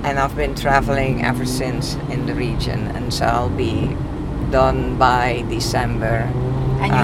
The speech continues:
Speaker 2: haven't
Speaker 1: Um,
Speaker 2: been back at all?
Speaker 1: uh, I have,
Speaker 2: Back to
Speaker 1: I,
Speaker 2: Europe,
Speaker 1: well, I
Speaker 2: or?
Speaker 1: have been back to Europe because halfway through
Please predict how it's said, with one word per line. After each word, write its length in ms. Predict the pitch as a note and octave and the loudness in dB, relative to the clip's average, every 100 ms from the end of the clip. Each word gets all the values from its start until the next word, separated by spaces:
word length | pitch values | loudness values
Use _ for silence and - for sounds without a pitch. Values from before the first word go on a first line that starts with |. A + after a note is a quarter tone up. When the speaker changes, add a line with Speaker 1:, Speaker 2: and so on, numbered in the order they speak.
| G#3 | 6
Speaker 2:
haven't 180 | A3+ A3 | 6 4
Speaker 1:
Um, 60 | |
Speaker 2:
been 180 | A3 G#3+ | 4 4
back 200 | F#3+ G3 | 4 4
at 120 | F#3 | 2
all? 300 | F3 F3 A3 C#4+ - - - - | 4 4 2 -2 -4 -4 -4 0
Speaker 1:
uh, 280 | D3 C#3+ C#3+ D#3+ | 4 6 4 6
I 140 | E3+ | 4
have, 260 | G#3+ G#3+ G3+ | 4 2 2
Speaker 2:
Back 160 | F3+ | 2
to 80 | - F3 | 4 6
Speaker 1:
I, 100 | F3+ | 8
Speaker 2:
Europe, 140 | C#4 | 10
Speaker 1:
well, 180 | C#4+ F#3 | 10 10
I 80 | F#3 | 10
Speaker 2:
or? 40 | G#3+ | 8
Speaker 1:
have 160 | A3 G3 | 4 4
been 180 | G3 F3+ | 0 4
back 260 | F3 E3+ - | 4 4 -2
to 60 | E3+ | -2
Europe 320 | E3 E3 E3 | 0 0 0
because 300 | D#3+ D#3+ - | -2 -2 -2
halfway 480 | E3+ E3 - D#3+ D3+ | 2 2 2 -2 -2
through 380 | - D#3 D3+ | -2 0 0